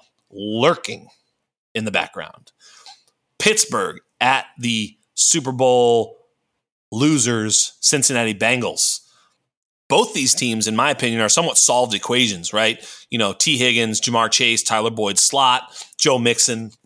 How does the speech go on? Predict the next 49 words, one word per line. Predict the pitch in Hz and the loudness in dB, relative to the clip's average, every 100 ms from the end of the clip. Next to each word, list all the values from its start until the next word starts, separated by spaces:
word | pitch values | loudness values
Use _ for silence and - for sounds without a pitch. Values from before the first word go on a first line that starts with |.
| _ - | _ -2
gets | 117 - | -2 0
mostly | 120 110 113 | 0 2 2
all | 117 120 | 4 2
of | 110 | 0
it. | - | 0
Same | - 156 | 0 0
thing | 151 | 0
on | 135 | 2
the | |
other | 123 | 2
side, | 110 98 85 - - _ | 2 0 -4 -10 -20 _
right? | 123 110 - _ _ _ _ | -4 -4 -6 _ _ _ _
Claypool, | - 147 127 123 131 123 123 110 | -2 -2 0 -2 0 0 -2 -2
Deontay | 135 117 113 - 117 110 107 104 _ | 2 2 2 0 2 2 0 -4 _
Pickens, | 156 160 160 147 143 - - _ _ _ _ _ - | 0 2 0 0 0 0 -2 _ _ _ _ _ -4
Freiermuth | 139 123 120 107 - | 2 2 2 -2 0
tight | 113 107 | 0 2
end, | 135 131 131 117 _ _ _ 127 | 2 2 -2 -6 _ _ _ 0
Najee | 127 123 123 | 2 2 0
gets | 117 110 123 | 0 0 2
it | 117 | 2
all. | 90 78 - _ - | 2 -4 -12 _ -10
<clears throat> | - 151 - _ - | -8 -8 -14 _ -2
So | 151 | 2
I | 143 | 2
don't | 226 254 | 2 0
think | 254 | -2
there's | 214 156 | 0 0
a | |
lot | 131 127 165 | 0 0 -2
to | - | -4
look | 113 127 - | -2 0 0
at | 95 90 - _ - - _ - | 0 -2 -6 _ -20 -20 _ -6
in | 127 | -2
terms | 127 135 131 123 | 0 0 0 -2
of, | 110 | 0
like, | 110 107 - | 0 0 -2
matchups. | 107 117 175 85 - | 0 0 0 -2 -4
It's | 101 | -2
like, | 117 | -2
we | 101 123 | -2 -2
kinda | 139 196 139 | 0 0 2
know | 131 160 | 2 4
what's | 120 - | 2 0
gonna | 107 | 0
happen | 120 151 104 | 0 -2 -2
in | 98 | -2
terms | 127 120 113 | -2 0 0
of, | 107 | -2